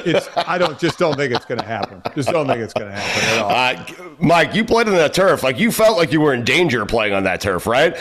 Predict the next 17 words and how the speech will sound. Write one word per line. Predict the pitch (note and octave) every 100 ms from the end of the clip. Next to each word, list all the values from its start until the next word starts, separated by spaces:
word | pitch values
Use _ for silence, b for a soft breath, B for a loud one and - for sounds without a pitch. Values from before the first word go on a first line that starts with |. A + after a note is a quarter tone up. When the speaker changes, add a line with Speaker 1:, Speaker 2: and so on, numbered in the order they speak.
| B
Speaker 2:
Like, | C#3+
Speaker 1:
That | G#3
Speaker 2:
just | A#3
Speaker 1:
turf | G#3+ F3+
Speaker 2:
falling | G3+ B3 A3+
on | D#3
that | C#3 A#2+
turf | - C3+ A#2
would | A#2+ G#2
hurt. | A2+ E2+ - - B B B B
Speaker 1:
Listen, | F#3 G3 D3+
we | F3+
would | B3 F3+
just | D#3
sometimes | F3 F3+ D#3+ C#3+ B2+
do | B2
walkthrough | G#2 C#3 D3 - E3+ E3+